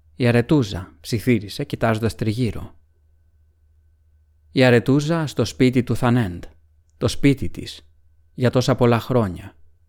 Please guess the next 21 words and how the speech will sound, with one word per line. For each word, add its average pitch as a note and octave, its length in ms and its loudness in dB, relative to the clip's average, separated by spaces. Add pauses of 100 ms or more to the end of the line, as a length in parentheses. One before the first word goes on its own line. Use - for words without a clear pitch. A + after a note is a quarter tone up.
(380)
Όταν B2 280 0
θα B2 120 2
φύγει D#3 320 2
από A2 180 0
εδώ G#2 300 0
θα A2+ 220 -2
είναι A#2 180 4
μία A2+ 280 4
όριμη A2+ 340 4
γυναίκα". A2 600 -2 (1200)
"Πάψε, F3+ 380 -2
μην C3 160 2
το D#3 80 4
σκέφτεσαι C#3 580 -2
και D3+ 140 -2
μη C3 120 6
μιλάς C3 340 4
γι' F#2+ 80 -6
αυτό. F2+ 320 -10 (260)
Καλύτερα C#3+ 420 2
να". C3+ 460 -2